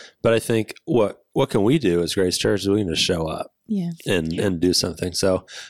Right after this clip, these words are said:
Speaker 1: I will personally call us all to, to just go to the website, gracesd dot com slash,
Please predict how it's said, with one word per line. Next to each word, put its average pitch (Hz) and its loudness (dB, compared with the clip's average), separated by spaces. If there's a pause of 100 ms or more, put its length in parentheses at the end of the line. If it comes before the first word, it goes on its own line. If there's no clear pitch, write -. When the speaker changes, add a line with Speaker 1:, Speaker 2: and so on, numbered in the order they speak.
Speaker 1:
I 127 2
will 120 2
personally 104 0
call 104 0
us 110 0
all 156 -2
to, 101 2 (140)
to 98 0
just - 0 (220)
go 143 2
to 151 4
the 131 4
website, 90 -2 (180)
gracesd 110 0
dot 95 0
com 95 -2
slash, - -2